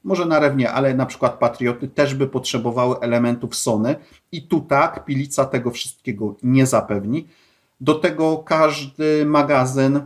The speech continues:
e, każda poruszająca się kolumna – która na przykład może zawierać, e, czy to Otokara Brzozę, czy to Gladiusa, czy też operatorów dronów bezzałogowców,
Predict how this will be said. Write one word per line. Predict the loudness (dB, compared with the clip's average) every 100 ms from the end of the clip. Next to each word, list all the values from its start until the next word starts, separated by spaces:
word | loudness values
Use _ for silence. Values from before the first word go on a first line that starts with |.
| -6 -8
e, | -8
każda | -2 0 0 -2 0 0 2
poruszająca | 0 -4 -2 0 0 -4
się | -4 -2 -2
kolumna – | 0 0 0 -2 -8 _ _ _ _
która | -4 2 4
na | 2
przykład | -2 0 0
może | 2 0 0
zawierać, | 0 -2 0 0 -2 -6
e, | -6 -6 -8
czy | -12
to | -8 -8 -10 _ -10
Otokara | -4 -2 0 0
Brzozę, | 0 -2 -2 -4
czy | -8 -8
to | -4
Gladiusa, | 0 -2 -2 -6 -6 -8 _ -6
czy | -4
też | 0 -2 -2
operatorów | -2 2 2 2 0 0 -2
dronów | 0 2 2 0 -2
bezzałogowców, | -4 -4 0 0 0 -2 -6 -6 -6 -6